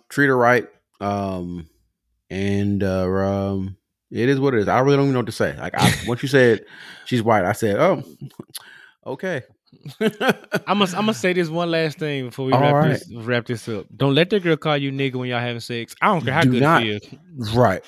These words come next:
Speaker 1: No, no. Hey, it, it, the, the fetishing, the fetishiza-,
Speaker 2: Mm-hmm.
Speaker 1: uh, fetishization. I don't know what the word I'm looking for.
Speaker 2: That word, we know what you're saying.
Speaker 1: Yeah, uh, of black men, it's a thing.
Speaker 2: Mm-hmm.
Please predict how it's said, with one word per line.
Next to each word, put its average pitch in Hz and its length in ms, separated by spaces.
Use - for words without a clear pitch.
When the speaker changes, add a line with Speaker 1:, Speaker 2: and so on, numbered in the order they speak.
Speaker 1:
No, 131 80
no. 85 220
Hey, 123 160
it, 95 200
it, 120 260
the, 117 140
the 113 140
fetishing, 156 600
the 107 80
fetishiza-, 139 600
Speaker 2:
Mm-hmm. 160 300
Speaker 1:
uh, 175 40
fetishization. 127 840
I 113 60
don't 120 120
know 107 80
what 101 80
the 95 60
word 95 180
I'm 90 160
looking 98 220
for. 82 200
Speaker 2:
That 185 180
word, 160 220
we 208 100
know 339 100
what 226 160
you're 165 40
saying. 120 300
Speaker 1:
Yeah, 117 360
uh, 113 340
of 107 260
black 117 340
men, 135 480
it's 110 200
a 123 120
thing. 139 200
Speaker 2:
Mm-hmm. 143 320